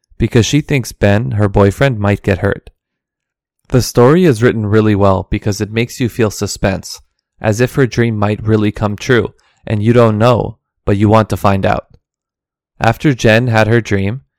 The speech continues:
she decided to do something about it, because it made her feel uneasy.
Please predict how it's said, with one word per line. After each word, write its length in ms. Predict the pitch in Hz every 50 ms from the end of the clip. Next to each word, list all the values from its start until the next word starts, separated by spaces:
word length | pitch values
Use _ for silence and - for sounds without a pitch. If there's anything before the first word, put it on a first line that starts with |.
| _ _ _
she 200 | - - - 123
decided 500 | 113 113 - - - 110 117 135 139 -
to 80 | - 104
do 160 | - 117 113
something 420 | - - 113 104 - - 104 98
about 300 | 98 92 101 95 95 92
it, 180 | - - - _ _ _ _ _ _ _ -
because 320 | - 113 - - 110 104
it 80 | 113 107
made 220 | 104 110 113 117
her 140 | - 143 131
feel 340 | - - - 117 113 110 104 -
uneasy. 600 | 92 104 104 104 101 98 92 - - - -